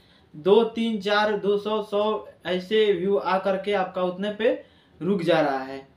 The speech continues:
आगे view नहीं जा रहा है। तो इसके बारे में हम बताएंगे कि subscriber, एक हज़ार subscriber कैसे पूरा कर लेंगे। साथ में आपको content पे और, आ, अपने video पे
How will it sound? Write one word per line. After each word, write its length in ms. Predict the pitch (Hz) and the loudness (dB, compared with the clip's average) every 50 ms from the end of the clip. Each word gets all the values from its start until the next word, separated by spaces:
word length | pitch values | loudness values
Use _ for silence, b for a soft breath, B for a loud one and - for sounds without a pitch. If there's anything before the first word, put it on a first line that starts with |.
| - 139 | -4 0
आगे 300 | 165 180 190 196 226 214 | 4 4 4 4 4 0
view 240 | 175 185 208 220 | 0 0 0 0
नहीं 260 | 202 196 190 202 196 175 | 0 0 0 0 0 0
जा 160 | 165 151 147 | 2 0 0
रहा 180 | 143 139 131 | 0 -2 -6
है। 180 | 131 131 131 131 - - - B B B B B B B B B B B _ - | -8 -10 -14 -18 -20 -20 -20 B B B B B B B B B B B _ 0
तो 140 | 214 240 226 | 2 2 2
इसके 360 | 220 220 196 - - - 226 | 2 -2 -4 -6 -4 -4 0
बारे 260 | 220 220 214 214 233 | 2 2 2 2 2
में 80 | 226 220 | 0 -2
हम 180 | 214 208 214 | -2 -2 0
बताएंगे 460 | 208 208 202 208 208 220 226 220 220 214 | 0 0 0 0 -2 -2 -2 -2 -4 -4
कि 140 | 202 208 | -6 -6
subscriber, 600 | 202 208 190 190 - - 202 190 190 202 208 220 - | -4 -4 -6 -6 -6 -4 0 2 2 2 2 -2 -2
एक 300 | - 190 208 220 - 202 | -2 0 -2 0 0 0
हज़ार 180 | 208 202 196 190 | 0 0 0 0
subscriber 580 | 196 196 190 - - 196 190 190 202 208 214 196 - | -2 -6 -6 -6 -4 0 0 0 0 0 -2 -4 0
कैसे 280 | - 196 190 190 - 226 | 0 0 0 2 -2 -6
पूरा 260 | 220 - 202 202 202 190 | -6 -4 -2 0 0 0
कर 180 | 196 196 185 | 0 0 -2
लेंगे। 400 | 190 190 185 185 185 196 214 220 220 B B B B B B - - | 0 -2 -4 -4 -4 -6 -6 -8 -8 B B B B B B -10 -4
साथ 300 | - 196 208 233 233 233 | 0 2 2 4 2 2
में 200 | 226 214 196 185 | 2 2 2 2
आपको 360 | 180 180 185 180 - - 214 208 | 2 2 0 -2 -2 -2 -4 -4
content 500 | - 214 208 202 196 208 240 247 233 226 - - | -2 -2 -2 0 0 0 0 0 0 -2 -2 0
पे 160 | 226 233 226 | 0 0 0
और, 360 | - - 185 202 208 208 202 | 0 2 4 4 6 6 4
आ, 180 | 190 190 196 202 202 202 202 | 2 2 2 4 4 4 4
अपने 360 | 190 190 190 202 196 208 214 | 4 2 0 0 -2 -2 -2
video 440 | 208 196 202 202 196 208 226 233 226 - | 0 0 0 -2 0 0 0 -2 -2 0
पे 180 | 165 139 120 | -2 -2 -2